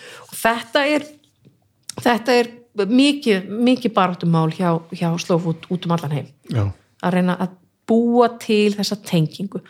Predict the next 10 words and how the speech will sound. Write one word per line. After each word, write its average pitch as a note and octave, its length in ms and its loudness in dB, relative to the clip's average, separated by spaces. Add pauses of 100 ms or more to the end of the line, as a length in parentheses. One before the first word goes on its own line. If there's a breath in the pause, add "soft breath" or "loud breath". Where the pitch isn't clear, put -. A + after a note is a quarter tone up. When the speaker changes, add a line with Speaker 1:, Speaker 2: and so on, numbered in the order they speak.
(340 loud breath)
Speaker 1:
Og F#3 140 -2
þá G#3 160 4
líka A#3 760 2
verður, A3 840 0
ef G#3+ 240 2
að A3 80 -8 (380)
bóndi C4 520 2
og B3 140 4
framleiðandi E3+ 560 0
finnur A#3+ 1040 0